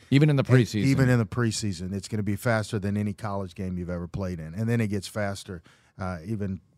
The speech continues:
Speaker 2: even more so when the regular season starts.
Speaker 1: Yeah, is that what they mean when the game slows down for him?
Speaker 2: Yeah.
Speaker 1: You just start to see it better, you
Speaker 2: Yeah.
Speaker 1: process it
Speaker 2: You
Speaker 1: better?
Speaker 2: see it better, you anticipate a little better,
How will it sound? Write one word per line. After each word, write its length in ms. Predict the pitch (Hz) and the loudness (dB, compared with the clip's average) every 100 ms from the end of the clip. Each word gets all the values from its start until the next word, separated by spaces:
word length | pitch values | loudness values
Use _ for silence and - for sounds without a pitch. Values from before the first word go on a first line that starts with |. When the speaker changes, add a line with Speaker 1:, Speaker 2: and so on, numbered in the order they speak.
| - | -6
Speaker 2:
even 220 | 113 98 | -4 -2
more 200 | 98 107 | 0 0
so 200 | 101 104 | 0 -2
when 120 | 92 | -4
the 60 | 90 | -2
regular 320 | 92 87 85 | -2 -4 -6
season 320 | - 90 78 78 | -8 -10 -12 -14
starts. 460 | - 58 - - _ _ - | -16 -18 -20 -20 _ _ 2
Speaker 1:
Yeah, 180 | 139 127 | 4 4
is 140 | 101 | 6
that 260 | 165 175 - - | 6 6 0 -4
what 200 | 135 131 | 0 4
they 140 | 135 123 | 6 6
mean 420 | 120 123 123 117 | 6 6 8 8
when 300 | 107 95 90 | 8 6 4
the 120 | 95 104 | 0 2
game 360 | 117 139 185 | 4 6 4
slows 480 | - 143 147 143 117 | 4 4 6 6 6
down 400 | 131 123 123 117 | 6 6 4 2
for 200 | - 98 | 2 0
him? 260 | 87 98 90 92 | 0 -2 -2 -4
Speaker 2:
Yeah. 80 | 110 | 0
Speaker 1:
You 80 | 113 | 2
just 220 | 120 - | 2 2
start 300 | - 113 98 | 2 4 4
to 100 | 101 | 0
see 380 | - - 127 123 | -2 0 2 2
it 160 | 117 | 2
better, 280 | 127 123 127 | 4 4 6
you 120 | 113 | 4
Speaker 2:
Yeah. 80 | 123 | 4
Speaker 1:
process 460 | 113 113 - 113 123 | 4 2 2 0 0
it 80 | 101 | 2
Speaker 2:
You 60 | 123 | 4
Speaker 1:
better? 160 | 113 | 6
Speaker 2:
see 140 | 120 160 | 6 6
it 160 | 151 | 6
better, 400 | 127 139 135 131 | 6 6 6 4
you 220 | 135 120 110 | 2 0 0
anticipate 600 | 104 139 127 110 135 127 | 0 0 0 2 2 4
a 40 | 120 | 4
little 200 | 120 110 | 2 2
better, 500 | 113 120 120 117 | 2 4 4 2